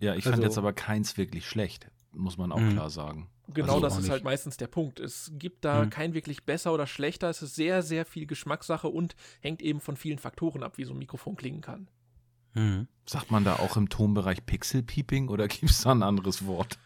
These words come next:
Speaker 3: Mir ist noch kein Begriff bekannt, aber sowas gibt's auf jeden Fall.
Speaker 1: Du
Speaker 3: Also
Speaker 1: weißt aber,
Speaker 3: gibt's
Speaker 1: was ich
Speaker 3: ganze
Speaker 1: meine,
Speaker 3: Foren,
Speaker 1: ne?
Speaker 3: die sich nur diesen Feinheiten widmen. Wo ist
Speaker 1: Ja.
Speaker 3: welcher Frequenzgang jetzt wie nochmal betont und bei wem funktioniert das wie gut?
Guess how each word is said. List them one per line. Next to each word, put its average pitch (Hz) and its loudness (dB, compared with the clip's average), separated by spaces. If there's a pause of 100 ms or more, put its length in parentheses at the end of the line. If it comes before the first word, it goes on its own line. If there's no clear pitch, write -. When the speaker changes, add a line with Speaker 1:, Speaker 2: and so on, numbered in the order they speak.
(160)
Speaker 3:
Mir - 2
ist 202 2
noch 175 6
kein 165 12
Begriff 170 6
bekannt, 160 2
aber 147 4
sowas 139 -2
gibt's - -4
auf 135 -4
jeden 135 -4
Fall. 131 0
Speaker 1:
Du 117 4
Speaker 3:
Also - 8
Speaker 1:
weißt 120 8
aber, 110 8
Speaker 3:
gibt's 98 4
Speaker 1:
was 101 4
ich - 4 (100)
Speaker 3:
ganze 92 0
Speaker 1:
meine, 98 8
Speaker 3:
Foren, 95 4
Speaker 1:
ne? 151 0
Speaker 3:
die 143 -4
sich 135 -8
nur 156 2
diesen 139 -6
Feinheiten 135 -2
widmen. 127 -8
Wo 139 0
ist 98 2
Speaker 1:
Ja. 90 -2
Speaker 3:
welcher 147 0
Frequenzgang 147 -2
jetzt 139 -6
wie 165 -6
nochmal 156 -4
betont 170 0
und 143 -8
bei 143 -2
wem 165 2
funktioniert 151 -6
das 143 -8
wie 160 -6
gut? 165 -2